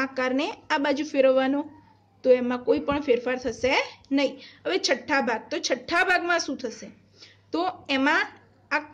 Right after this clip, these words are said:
નાના નાના ત્રિકોણ આપણે ગણીએ કેટલા છે? એક, બે, ત્રણ, ચાર, પાંચ, છ. તો નાના ત્રિકોણ એટલે આટલો ભાગ ફરશે છઠ્ઠા ભાગમાં. તો છઠ્ઠા ભાગની અંદર કે-, કેટલા?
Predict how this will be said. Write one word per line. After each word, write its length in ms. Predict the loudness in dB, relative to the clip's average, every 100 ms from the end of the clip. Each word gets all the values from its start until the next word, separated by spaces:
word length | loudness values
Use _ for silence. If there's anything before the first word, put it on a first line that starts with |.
| 0
નાના 240 | 0 2 0
નાના 200 | 0 -2
ત્રિકોણ 300 | -4 -4 -2
આપણે 200 | -2 -2 -2
ગણીએ 200 | -2 -2
કેટલા 200 | 0 0 0
છે? 80 | -2 -2 -6
એક, 100 | -6 0
બે, 100 | 2 2 0
ત્રણ, 200 | -2 -2 -2
ચાર, 160 | -2 -2 -4
પાંચ, 220 | -4 -2 -4
છ. 20 | -4 -6 -20 -20 _ -4
તો 60 | 0
નાના 260 | 2 2 2 0
ત્રિકોણ 340 | -2 0 0
એટલે 160 | 0 -4 -4
આટલો 280 | -6 -2 0 2
ભાગ 160 | 0 -4
ફરશે 360 | -6 -6 -8 -10 -12 -20 _ -20
છઠ્ઠા 340 | -18 -4 -4 -2
ભાગમાં. 360 | -2 0 0 -2 -10 -20 _ _ -20 -20 -20 -20 -20 -20 -20 -20 -20 0
તો 100 | 0 2
છઠ્ઠા 340 | -2 0 0 0
ભાગની 280 | 0 -2 0
અંદર 160 | -2 0
કે-, 180 | -2 -2 -2
કેટલા? 320 | 0 2